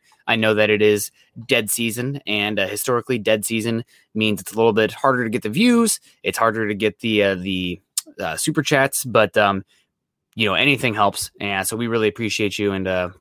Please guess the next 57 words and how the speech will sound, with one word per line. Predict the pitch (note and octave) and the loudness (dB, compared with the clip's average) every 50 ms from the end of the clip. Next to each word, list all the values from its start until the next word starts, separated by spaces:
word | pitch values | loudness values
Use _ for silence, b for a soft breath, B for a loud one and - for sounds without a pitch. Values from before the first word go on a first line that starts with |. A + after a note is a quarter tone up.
| _ _ _ - | _ _ _ -10
you | F#2 | -8
know, | F2+ F2 F2 E2 | -6 -6 -6 -6
man, | F#2 F#2+ F2+ E2+ F2+ G#2 _ _ - | -6 -6 -6 -6 -8 -12 _ _ -8
thank | - G#2+ A2 - | -4 -4 -4 -2
you | - | -2
for | - D3 | -2 -2
keeping | - - C3 G2+ A#2 A2 | 0 0 -2 -2 0 2
the | A2 | 2
lights | G#2+ G#2+ G#2 - - | 4 2 2 2 2
on | G#2 G#2 G2+ - b b b b | 2 2 2 0 b b b b
and | G#2+ G#2 G2+ | -2 0 2
showing | - B2 A#2+ A2 | 2 2 2 2
some | - A#2 G#2+ G#2 | 0 0 0 2
love | G#2 G2+ - | 0 0 0
for | G2 | -2
the | G2 | -4
pod, | F2+ - G#2+ G2+ G2 F2 | 0 2 2 2 4 2
like | G2+ G2 - | 0 -2 -2
you | G#2 | -4
said. | G2 - G#2+ G2+ | -2 0 0 2
Also, | F2+ C3 C#3+ C#3 - A#2 F#2 E2 | 4 4 4 2 2 0 2 2
another | G2+ G#2+ B2 E3+ F3+ D#3+ | 2 2 4 4 4 4
super | B2+ - - A2+ - A2 | 2 2 -2 -4 -4 -4
chat, | F#2+ - G#2+ G2+ G2 F#2+ - B B B B B | -4 -2 -2 -2 -2 -2 -4 B B B B B
uh, | B F#2+ F#2 F#2 | B 2 2 2
coming | - - A2 G#2+ G#2 G2+ | 2 0 -2 0 2 2
in | G2+ G2+ | 0 0
over | C2+ E2 G#2+ F#2+ G#2 D2 | 0 0 0 2 2 2
on | F2 F2+ F#2+ | 0 0 0
YouTube | F#2+ G2 F#2 - G2+ G2+ F#2 F#2 | -2 -2 -4 -4 -6 -6 -6 -2
from | - C3+ B2 A2+ | 0 0 0 -2
T | - - A#2+ | -4 -6 -6
D | A2 G#2+ G2 | -4 -2 0
Randall. | G2+ G2+ G2+ G2 G2+ F#2+ | 0 0 0 0 -2 -2
Thank | F2+ - A#2 G2+ - | -2 -4 -6 -6 -6
you | G#2+ F#2+ | -8 -6
very | F2+ G2+ A2+ A2+ A2+ A2 | -2 0 2 2 2 2
much, | G2+ G2+ G2+ G2 - - | 2 2 0 0 -2 -6
T | - - G2+ F#2+ | -8 -6 -4 -2
D, | F#2+ G2 F#2+ - b b b b b b b b | -2 -2 -2 -4 b b b b b b b b
uh, | F#2+ F#2+ F#2+ F#2+ | 4 4 4 4
saying | - - C3 A2+ A2 A2 G#2+ G#2+ | 2 2 2 2 4 2 2 2
that | G#2 G2 G2 F#2 - b b b b | 2 0 0 -2 -4 b b b b
finally | - - A#2+ B2 B2 B2 | -2 0 0 2 0 0
got | A#2 A#2+ A2 | 0 -2 -2
to | - G2 | -2 -6
rewatch | G2 A2 A2 G#2 A2 G#2+ G#2 - - | -6 -4 0 2 4 4 2 2 -2
the | G#2 F#2+ E2 | -4 -4 -2
O | F#2 | -2
U | G2 G2 F#2+ F#2 | -2 -2 -4 -6
spring | - - - - B2 B2 B2 | -6 -6 -6 -4 -2 -2 0
game | A#2 A#2+ A#2+ A#2+ A#2+ | 0 0 0 0 0
and | A2+ C2 F2+ G2 | 0 -2 -2 -2
the | G2 | -2
nation's | F#2+ G2+ G#2+ G#2+ - - G2 F#2 - | 0 0 0 0 -2 -4 -6 -6 -8
top | - - - A#2 A#2+ - - | -6 -2 0 0 0 0 -2
quarterback. | - - A#2+ C3+ C#3 B2+ G#2 A2 G2+ F2 D2+ - | -4 0 2 4 4 4 4 2 2 0 0 -4